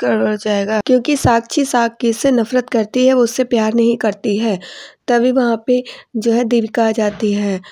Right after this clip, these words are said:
तो उसे देख के रवि सोचता है कि इसको बताऊँ, तो वो देविका को समझाने की कोशिश करता है। साक्षी जो है वो साकेत से नफरत करती है,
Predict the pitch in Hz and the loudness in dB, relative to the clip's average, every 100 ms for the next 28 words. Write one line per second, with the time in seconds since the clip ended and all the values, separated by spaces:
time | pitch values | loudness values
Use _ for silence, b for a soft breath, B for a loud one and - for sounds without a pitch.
0 | B B - 233 226 269 226 233 220 - | B B -2 0 2 0 2 0 0 -2
1 | 254 254 B _ 214 220 233 - 233 226 | -2 -2 B _ -2 0 0 0 -4 0
2 | 233 226 233 233 - 226 214 214 196 190 | 0 0 -2 -4 -4 -2 -2 -2 -2 -2
3 | B B _ 254 240 254 247 B B _ | B B _ 0 2 2 2 B B _
4 | _ - 214 226 220 240 254 240 240 220 | _ 0 2 2 2 2 0 0 0 2
5 | 220 214 220 226 220 214 226 208 214 202 | 2 0 0 -2 -2 -2 -2 -4 -4 -2
6 | 208 202 202 - - 220 214 214 254 233 | -2 -2 -4 -8 -4 0 0 -2 -2 2
7 | 214 226 247 208 202 220 208 247 233 196 | 2 2 0 -2 0 -2 0 0 0 0
8 | 202 - 190 - 208 220 | -4 -2 -6 -4 -2 -2